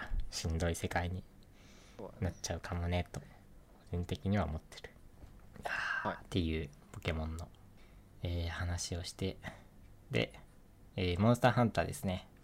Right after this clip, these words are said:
Speaker 2: 新作。
Speaker 1: はい。スイッチ持ってないよね。
Speaker 2: 持ってないです。
Speaker 1: はい。まあ、買ったんですよ、新作。
Speaker 2: ライズ？
Speaker 1: うん。もう秋気味なんすけど。
Speaker 2: <laughs> 早いね。
Speaker 1: まあ、やってもないし。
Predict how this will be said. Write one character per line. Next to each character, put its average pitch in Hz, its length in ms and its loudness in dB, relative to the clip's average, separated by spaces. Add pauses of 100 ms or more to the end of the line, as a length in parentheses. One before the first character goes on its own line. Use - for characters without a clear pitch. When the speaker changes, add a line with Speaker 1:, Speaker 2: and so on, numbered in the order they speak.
(340)
Speaker 2:
新 135 220 -2
作。 117 500 0 (340)
Speaker 1:
は 92 180 2
い。 - 100 -4 (480)
ス - 100 -2
イ - 20 6
ッ - 20 6
チ 123 100 0
持 101 120 4
っ - 40 -2
て 101 120 2
な 90 100 2
い 87 80 0
よ 82 80 -4
ね。 - 200 -8 (560)
Speaker 2:
持 - 40 -8
っ - 40 -10
て 120 100 -4
な 123 200 6
い 151 60 6
で 113 80 2
す。 - 720 -8
Speaker 1:
は 92 120 -6
い。 - 120 -4 (1120)
ま 104 60 0
あ、 - 20 2
買 98 120 -2
っ - 40 -4
た 117 160 8
ん 107 60 6
で 90 80 4
す - 120 -6
よ、 - 140 -6 (260)
新 87 100 -4
作。 - 360 -4 (720)
Speaker 2:
ラ 127 160 8
イ 117 80 4
ズ？ 104 340 -4 (460)
Speaker 1:
う - 40 2
ん。 98 360 4 (840)
も 107 140 6
う - 20 8
秋 95 220 2
気 101 120 4
味 104 120 6
な 101 160 4
ん 87 80 0
す - 100 -12
け 85 140 -4
ど。 82 300 -4 (520)
Speaker 2:
<laughs> - 560 -8
早 - 360 -2
い - 20 2
ね。 120 60 2
Speaker 1:
ま 113 80 4
あ、 - 20 2
や - 40 0
っ - 40 -10
て - 180 0
も 92 80 2
な 82 240 0
い - 60 -4
し。 - 240 -8